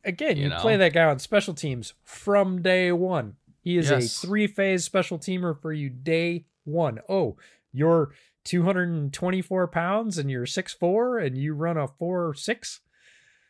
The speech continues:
Speaker 1: Guess what we got for you? <laughs> Oh, and you like contact? <laughs> We got jobs for you.
Speaker 2: And my comp for, for Kyle Hamilton, which again was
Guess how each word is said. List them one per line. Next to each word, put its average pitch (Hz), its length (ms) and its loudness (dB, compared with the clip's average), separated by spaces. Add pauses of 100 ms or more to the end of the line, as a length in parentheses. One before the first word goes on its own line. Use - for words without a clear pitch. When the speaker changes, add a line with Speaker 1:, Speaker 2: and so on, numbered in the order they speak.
(640)
Speaker 1:
Guess 180 260 2
what 170 160 0
we 196 180 0
got 120 300 -2
for 110 120 -8
you? 92 300 -8 (160)
<laughs> - 40 -12 (380)
Oh, 196 140 4
and 156 100 0
you 151 80 -2
like 143 320 -2
contact? 214 600 -4 (440)
<laughs> 196 100 -2 (360)
We 175 140 6
got 131 260 -4
jobs 175 400 0
for - 180 -10
you. 95 360 -10 (520)
Speaker 2:
And 143 140 2
my 147 140 4
comp 151 420 0
for, 139 480 -2
for 131 180 -10
Kyle 139 260 -2
Hamilton, 135 640 -4 (320)
which - 220 -14
again 113 380 -6 (320)
was 110 340 -10